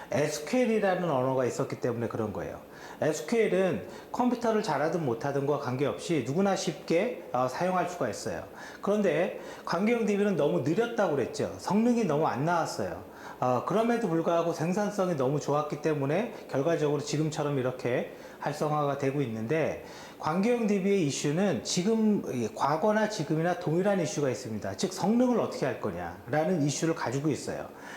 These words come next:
그러니까, 어, 우리가 이제는 디비 모델링을 잡을 때는 항상 성능이라는 걸 고려할 수밖에 없어요.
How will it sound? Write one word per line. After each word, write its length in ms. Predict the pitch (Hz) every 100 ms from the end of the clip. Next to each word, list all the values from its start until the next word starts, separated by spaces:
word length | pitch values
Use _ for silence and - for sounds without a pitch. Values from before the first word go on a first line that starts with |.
| -
그러니까, 680 | - 214 190 185 196 170 - - - - -
어, 460 | 143 139 131 113
우리가 280 | - 185 208
이제는 280 | 196 180 175
디비 300 | 185 208 233
모델링을 560 | 165 - 175 175 170 165
잡을 340 | 123 127 143
때는 480 | 139 127 165 147 95 - -
항상 360 | - 190 190 190
성능이라는 760 | 139 180 226 226 208 190 180
걸 240 | 180 185 190
고려할 400 | 147 160 180 170
수밖에 360 | 165 165 160
없어요. 440 | 165 - 117 92